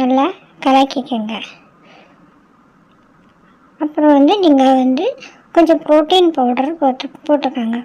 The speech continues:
புரோட்டீன் பவுடர் வந்து குழந்தைங்களுக்கெல்லாம் ரொம்ப ஹெல்த்தியானது.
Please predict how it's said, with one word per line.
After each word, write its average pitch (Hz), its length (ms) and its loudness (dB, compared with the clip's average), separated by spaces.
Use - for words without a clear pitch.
புரோட்டீன் 320 480 2
பவுடர் 254 380 2
வந்து 254 240 0
குழந்தைங்களுக்கெல்லாம் 302 760 4
ரொம்ப 262 260 2
ஹெல்த்தியானது. 262 840 -2